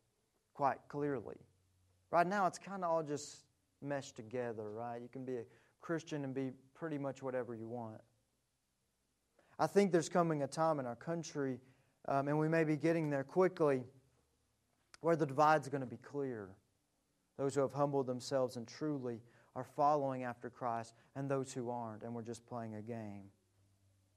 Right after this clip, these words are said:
Just wanted Jesus for his gifts. Because to the world, those of us who truly love Christ and who follow his word, guess you, what you are? You're a bigot.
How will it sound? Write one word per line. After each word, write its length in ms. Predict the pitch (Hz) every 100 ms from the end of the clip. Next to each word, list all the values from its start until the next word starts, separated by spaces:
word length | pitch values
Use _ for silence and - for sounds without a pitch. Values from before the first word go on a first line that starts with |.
| _ _ _ _
Just 240 | 165 151
wanted 260 | 151 147 123
Jesus 420 | 123 131 127 120
for 220 | - 123
his 140 | 113 113 113
gifts. 600 | 139 120 107 - - - _ _ _ _ _ _ _ _ _ _ _ _ _ _ _ _ _ _ _ _ _ _ _ _ - - -
Because 300 | 190 208 202
to 160 | 240
the 140 | 214 214
world, 580 | 196 254 226 165 156 139 - - -
those 340 | 190 277 226
of 140 | 226
us 220 | 220 214 208
who 100 | 196
truly 480 | - 233 226 196
love 360 | 175 190 190 156
Christ 640 | - 196 180 143 135 - - -
and 120 | 160
who 140 | 170 165
follow 540 | - 202 208 196 175
his 280 | 156 165 151
word, 420 | 160 180 170 139
guess 240 | 170 170
you, 100 | 180 175
what 280 | 170 -
you 160 | 165 151
are? 180 | 151 131
You're 200 | 135 131
a 80 | 117
bigot. 500 | 117 147 135 113